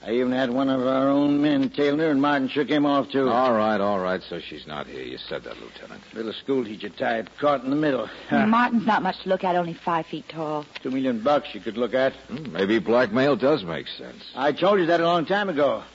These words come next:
Speaker 1: but nothing else means sense. Why did Curly come out here? Why did he get killed?
Speaker 3: Oh, stop asking questions.
Speaker 1: All right, you want an answer? Curly was Daphne's husband.
Speaker 3: What?
Speaker 1: It's in the record. They used to be married.
Speaker 2: Sure.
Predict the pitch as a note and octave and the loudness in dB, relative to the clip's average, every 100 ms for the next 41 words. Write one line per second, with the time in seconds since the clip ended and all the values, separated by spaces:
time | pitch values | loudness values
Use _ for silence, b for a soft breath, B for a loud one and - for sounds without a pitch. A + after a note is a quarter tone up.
0 | - - C3+ B2+ C#3 C#3 - B2+ C#3+ - | -18 -8 -6 -2 -2 -2 -2 -4 -2 -4
1 | - D#3+ C#3 - - B B B B B | -2 0 -2 -8 -16 B B B B B
2 | B - C3+ C#3 B2 D3+ D3 C#3 E3 F3 | B -4 0 0 0 2 2 2 2 4
3 | D#3+ D3 A#2 F#2+ - - _ - - - | 4 4 2 -4 -18 -20 _ -20 -20 -20
4 | - A#2+ D#3 D3+ D#3 D3+ G3+ F#3 C4+ D#4 | -8 -4 -2 0 0 2 4 4 4 2
5 | - - F3+ F3+ E3+ E3 - C#3 - B2 | -2 -6 -4 -2 -4 -6 -10 -12 -8 -10
6 | - - A#2+ A#2+ - - C#3 F3+ G3+ G3 | -10 -12 -10 -10 -10 -2 2 4 2 4
7 | F#3 F#3+ F#3+ G3 G3+ G#3+ G#3+ F#3 - - | 2 4 2 0 -2 0 0 0 -6 -20
8 | - - - - - C#3 C#3 A#2+ G#2+ - | -20 -20 -20 -10 -2 0 2 -2 -4 0
9 | C#3 C#3 C3 A2+ - C3 G#2+ - A2+ - | 2 2 0 -6 -4 -4 -4 -14 -20 -20
10 | - - - - D4+ B4 D#5+ - - A#3 | -20 -20 -10 0 2 2 -2 -8 -12 -6
11 | G3+ G#3 G#3+ E3 C3+ F2+ - - - G#3 | -2 0 0 2 -2 -2 -16 -20 -12 -8
12 | G#3 - F3+ A#3 A#3 F3+ A#2 F2 - - | -8 -8 -6 -4 0 2 0 -4 -12 -16